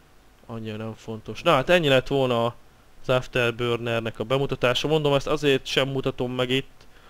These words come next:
mert nem akarom, hogy olyan kommentet kapjak, hogy Gamezone nulla öt lesült a gépem,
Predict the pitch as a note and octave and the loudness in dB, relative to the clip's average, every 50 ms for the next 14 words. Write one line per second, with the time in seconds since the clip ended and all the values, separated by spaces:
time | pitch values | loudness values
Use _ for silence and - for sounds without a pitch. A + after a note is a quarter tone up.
0 | - - - - - - - - A2+ F#2+ - C#3+ C#3+ C3+ - - C3+ B2 A#2+ B2 | -20 -20 -20 -20 -20 -14 -8 -8 -6 -4 -2 0 0 0 0 0 0 0 0 0
1 | B2 C3 C3 B2+ A#2+ - - C3 C3+ C3+ B2+ B2 - B2 - - B2+ B2 - B2+ | 0 0 0 0 -2 -2 -2 -2 0 0 0 -2 -4 -6 -6 -2 -2 -2 -2 -2
2 | B2 - - B2+ A#2+ - C3 D3+ D3+ C#3+ B2 C3+ C3+ C3 C3+ C#3 C#3 C3 C3 B2+ | -6 -4 -2 -4 -2 0 0 0 0 0 0 -2 -2 0 0 0 2 2 0 0
3 | A#2+ - C3+ C3+ - C#3+ B2+ - B2+ A#2+ B2+ C3 C3 - - B2+ B2 B2 | 0 0 0 0 0 -2 -2 -2 -2 0 2 0 0 2 2 0 0 0